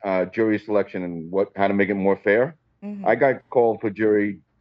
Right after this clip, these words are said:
Speaker 1: in June. Uh, I was released from it, but, uh, excused from it. Uh, but a big problem that I had was that it was only offering forty dollars a day. I know that it, it's a civil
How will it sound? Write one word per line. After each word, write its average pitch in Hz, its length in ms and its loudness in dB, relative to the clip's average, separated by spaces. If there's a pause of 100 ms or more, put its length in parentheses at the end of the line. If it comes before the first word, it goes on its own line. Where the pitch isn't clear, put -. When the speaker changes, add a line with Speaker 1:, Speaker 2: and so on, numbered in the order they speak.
(240)
Speaker 1:
in 87 580 -8 (220)
June. 127 540 0 (720)
Uh, 92 40 0
I 95 460 2
was 95 300 2 (260)
released 110 480 2
from 85 240 0
it, 90 160 -2 (100)
but, 82 280 0
uh, 85 200 2
excused 110 500 0
from 82 160 -6
it. 85 160 -2 (600)
Uh, 85 140 -2 (100)
but 95 180 2 (220)
a 104 80 4
big 110 300 0
problem 113 260 2
that 101 80 4
I 113 140 2
had 95 200 0
was 92 180 0
that 95 180 2
it - 20 0
was 95 140 0
only 120 180 0
offering 107 460 0 (100)
forty 107 240 0
dollars 98 280 2
a 92 60 -8
day. 92 260 0
I 92 60 -2
know 104 200 -2
that 98 160 0 (340)
it, 90 180 -10 (240)
it's 95 200 -6
a 92 80 -6
civil 92 520 0